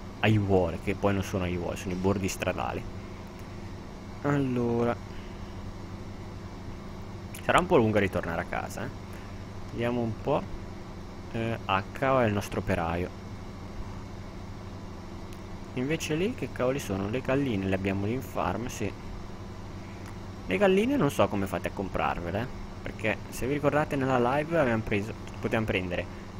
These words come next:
pecore, maiali e, e mucche. Le galline invece non ce le lasciava prendere,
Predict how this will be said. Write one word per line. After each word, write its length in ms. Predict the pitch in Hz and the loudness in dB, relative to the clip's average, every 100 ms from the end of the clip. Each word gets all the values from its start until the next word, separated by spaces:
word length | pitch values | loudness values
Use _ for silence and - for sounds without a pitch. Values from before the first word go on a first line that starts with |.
| - | 0
pecore, 460 | 139 147 175 180 - - - | 4 4 4 2 0 -10 -4
maiali 680 | 113 104 101 98 104 123 - - - | 2 4 6 6 6 4 0 -6 -2
e, 720 | 113 107 107 104 104 101 101 104 - - - - - - - | 2 4 6 4 4 2 0 -4 -8 -8 -8 -8 -8 -8 -4
e 100 | 113 | 2
mucche. 360 | 104 95 - 101 - - - - - - | 4 2 0 -4 -4 -10 -10 -10 -10 -2
Le 120 | 139 | 2
galline 320 | 160 151 156 | 4 4 4
invece 320 | 175 117 - | 4 2 2
non 100 | 127 | -2
ce 180 | 107 107 | 0 2
le 60 | 95 | 2
lasciava 400 | 95 101 107 92 | 2 4 4 4
prendere, 440 | - 78 - - | 0 -2 -2 -6